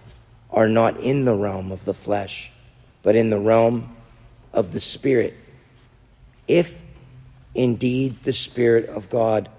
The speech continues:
lives in you. And if anyone does not have the Spirit of Christ,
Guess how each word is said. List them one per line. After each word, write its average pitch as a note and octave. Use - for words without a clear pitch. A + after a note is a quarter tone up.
lives A2+
in B2+
you. F2+
And -
if A#3
anyone F3+
does A#2
not A2+
have A#2
the G#2
Spirit -
of F#2+
Christ, F#2